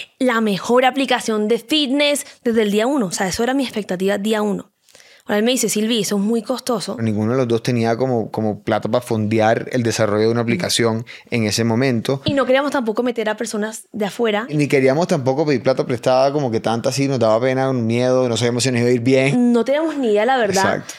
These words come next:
Speaker 1: Sabíamos que teníamos una comunidad muy fiel, pero una cosa es hacer lives gratis y después cómo iban a responder a algo que ya
Speaker 2: Que era vendido.
Speaker 1: Exacto, que tienes que pagar.
Speaker 2: Bueno, en, en todas esas, Silvi se mudó a Medellín. Entonces empezamos a buscar, bueno, si vamos a hacer esto, lo vamos a hacer en Medellín.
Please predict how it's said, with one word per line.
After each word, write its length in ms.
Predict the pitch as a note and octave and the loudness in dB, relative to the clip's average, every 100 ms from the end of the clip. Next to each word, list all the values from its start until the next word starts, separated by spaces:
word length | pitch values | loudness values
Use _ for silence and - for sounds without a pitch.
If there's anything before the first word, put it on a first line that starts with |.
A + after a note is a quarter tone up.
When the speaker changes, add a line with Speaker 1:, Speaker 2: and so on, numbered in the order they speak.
| - | -2
Speaker 1:
Sabíamos 340 | B3 A3+ C4+ | 2 2 2
que 60 | D4 | 0
teníamos 220 | A#3+ A#3 | 0 0
una 100 | C#4+ | 0
comunidad 360 | C#4 A#3+ G3 G3 | 0 -2 0 0
muy 180 | A#3+ | -2
fiel, 320 | A#3 C4+ B3+ A#3+ | 0 0 0 0
pero 160 | A3 | -2
una 140 | G3 G3 | 0 -2
cosa 160 | A#3 | -2
es 60 | B3+ | -2
hacer 200 | A3+ A3 | -2 0
lives 300 | A3 A3+ A3 | 0 0 -2
gratis 480 | A3+ A3 G3+ G#3+ A#3+ | -2 -2 -4 -8 -8
y 60 | A3+ | -8
después 260 | F#3 F3 | -8 -10
cómo 200 | D#3+ G#3+ | -8 -4
iban 100 | A3 A#3+ | -2 -4
a 40 | |
responder 460 | A#3 - G3+ F3+ G3 | -6 -4 -2 0 0
a 120 | G#3+ | 0
algo 240 | G#3 A3 | 0 -2
que 120 | A3+ F#3 | -2 -2
ya 200 | F3+ F3+ | -4 -2
Speaker 2:
Que 60 | C3 | 2
era 120 | A#2+ | 4
vendido. 440 | B2 A#2+ C3+ G#2+ - - _ - | 4 4 2 0 -4 -14 _ -6
Speaker 1:
Exacto, 460 | - C4 B3 G3 - | -4 -4 -6 -12 -8
que 100 | G#3+ | -2
tienes 220 | G3+ A3 | -2 -2
que 100 | B3 | -2
pagar. 340 | G3 F3 D#3+ - - - | -4 -6 -8 -12 -18 -6
Speaker 2:
Bueno, 160 | C3 B2+ | 0 0
en, 80 | A#2+ | 0
en 140 | B2+ | 2
todas 240 | C3 C#3+ | 4 6
esas, 260 | F3 F3+ F3+ | 6 4 2
Silvi 180 | C#3 C3+ | 0 0
se 80 | D3 | 0
mudó 160 | C3 | 0
a 20 | A#2+ | 0
Medellín. 560 | B2+ A#2 A2 B2 D#3+ - | 0 0 0 -4 -8 -14
Entonces 280 | - A2+ C3+ | -10 -4 -2
empezamos 360 | C3 A#2 A#2+ C3 | 0 0 0 0
a 20 | |
buscar, 220 | A#2+ A2+ | 0 0
bueno, 180 | G#2+ G2+ | 0 -2
si 100 | G#2+ | 0
vamos 180 | A2 C#3+ | 0 0
a 20 | |
hacer 180 | C#3+ C#3 | 2 2
esto, 220 | C#3 C#3 | 2 0
lo 60 | |
vamos 160 | A#2 A2+ | 0 0
a 20 | |
hacer 160 | A#2+ A#2 | -2 -2
en 80 | B2+ | 0
Medellín. 580 | A#2+ G#2 A#2+ C#3 C#3 | 0 0 0 -2 -4